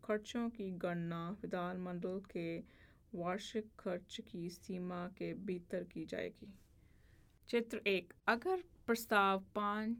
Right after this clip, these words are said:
चार पारित होता है तो होने वाले मुख्य बदलाव। एक विधेयक उस विधेयक में परिवर्तनों सहित को विधानमंडल द्वारा इसे पारित किए जा सक-, किए जा सकने से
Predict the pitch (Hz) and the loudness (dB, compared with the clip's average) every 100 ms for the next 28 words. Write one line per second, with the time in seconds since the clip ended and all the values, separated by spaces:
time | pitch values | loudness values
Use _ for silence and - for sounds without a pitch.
0 | - 208 185 180 180 196 190 185 180 185 | -2 2 2 4 0 -2 2 2 2 0
1 | 175 170 175 190 180 175 180 190 190 202 | -4 -2 0 0 0 0 0 2 2 2
2 | 190 175 170 170 170 - 170 147 147 - | 2 2 2 0 -2 -4 -4 -2 -2 -4
3 | 226 - - - - - - - - - | -8 -14 -18 -20 -20 -20 -20 -20 -20 4
4 | 220 415 - 202 196 196 202 - - 247 | 6 6 4 2 6 4 2 -6 -4 0
5 | 294 - 247 202 180 185 180 - 180 170 | 0 0 -2 2 4 4 2 0 0 0
6 | 160 - 190 180 170 175 175 202 202 202 | -2 -4 0 0 2 0 0 -2 -2 -4
7 | 190 190 180 185 - - - - - 220 | -2 0 -2 -4 -16 -20 -20 0 6 8
8 | 196 196 196 214 214 220 220 202 175 165 | 8 6 6 4 2 2 0 2 2 2
9 | 165 - 190 190 190 196 196 226 - 180 | 0 -2 -2 -4 0 2 2 2 0 -2
10 | 170 - 180 175 - 202 190 185 190 175 | 0 -2 -4 -10 -6 4 8 6 4 2
11 | 170 175 - 202 196 185 185 190 - 165 | 2 -2 -2 -2 0 0 0 -2 -2 -2
12 | 143 | -2